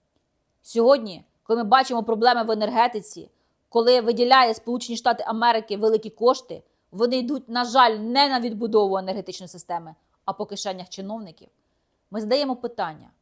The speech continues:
ради чого гинуть наші хлопці? Я би дуже хотіла задати питання народним обранцям. Шановні, ви сьогодні сидите в теплих стінах Верховної Ради, а хлопці воюють.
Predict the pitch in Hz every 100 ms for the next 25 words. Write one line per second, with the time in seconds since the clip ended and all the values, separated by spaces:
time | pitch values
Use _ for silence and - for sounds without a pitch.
0 | _ _ _ _ _ _ _ 175 208 214
1 | 285 269 202 220 202 190 - 190 - -
2 | _ _ _ _ _ _ _ _ _ _
3 | _ _ _ _ _ 202 185 214 330 311
4 | 269 254 247 233 233 - - 175 143 -
5 | _ 170 190 214 226 240 240 190 175 151
6 | 156 _ _ _ _ - 180 160 151 -
7 | _ _ _ _ _ _ 180 220 247 208
8 | 196 196 185 180 202 262 _ _ _ _
9 | - 214 220 240 - - 170 185 175 -
10 | 151 156 165 127 113 _ _ _ _ _
11 | _ _ - - 190 214 - - _ 151
12 | 165 151 139 _